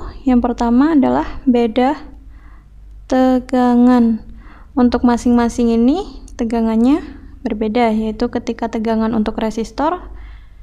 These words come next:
bentuk persamaannya adalah V resistor maksimum sinus omega T. Kemudian untuk induktor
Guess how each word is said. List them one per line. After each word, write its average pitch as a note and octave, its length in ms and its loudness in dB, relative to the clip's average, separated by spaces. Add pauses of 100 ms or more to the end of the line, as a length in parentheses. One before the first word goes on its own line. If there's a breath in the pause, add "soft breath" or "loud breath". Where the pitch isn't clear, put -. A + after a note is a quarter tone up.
(440 soft breath)
bentuk A3+ 320 0
persamaannya A3+ 720 2
adalah B3+ 320 0 (1800 soft breath)
V C4 80 2 (560)
resistor A#3 720 -4
maksimum A#3 720 0 (400 loud breath)
sinus A#3+ 880 0 (240)
omega A#3+ 720 2 (160)
T. A#3+ 240 -2 (1040 soft breath)
Kemudian A3+ 640 0
untuk A3 640 -4 (640 soft breath)
induktor A#3+ 640 0